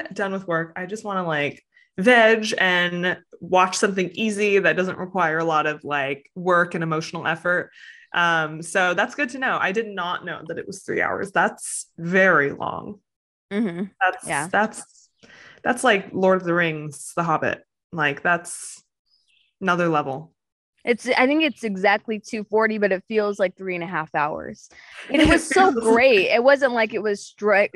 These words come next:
Speaker 2: dragging on at all, but it's a long movie.
Speaker 1: Oh, man. Well, good to know. That's, and I am encouraged by your review. I wanted to see it, and I still do. Um,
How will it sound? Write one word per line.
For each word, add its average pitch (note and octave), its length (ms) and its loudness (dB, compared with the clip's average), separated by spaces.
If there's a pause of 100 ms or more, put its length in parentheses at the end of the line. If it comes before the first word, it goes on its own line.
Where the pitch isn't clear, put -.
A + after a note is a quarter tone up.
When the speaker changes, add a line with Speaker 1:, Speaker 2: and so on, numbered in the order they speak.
Speaker 2:
dragging G3 520 -2
on F#3 260 -4
at F#3 220 -2
all, E3+ 240 -2
but G3 120 -6
it's G#3 360 -8
a G3 100 -4
long F3 720 -4
movie. F3+ 460 -6 (680)
Speaker 1:
Oh, G#3 160 -8
man. D#3+ 500 -6 (200)
Well, A3 480 2 (300)
good B3+ 140 4
to D#4 80 -2
know. F#3 320 2
That's, - 360 0 (400)
and A3+ 120 4
I A#3+ 540 2 (400)
am G3 160 4
encouraged A#3 560 0
by A#3 120 2
your G#3 140 0
review. E3+ 460 -2 (100)
I F#3 600 -2
wanted F#3 380 -6
to B3+ 100 -12
see F3 280 -6
it, E3 300 -2
and F3 160 -4
I E3 120 -4
still F#3 240 -6
do. D#3 380 -8 (500)
Um, E3+ 480 2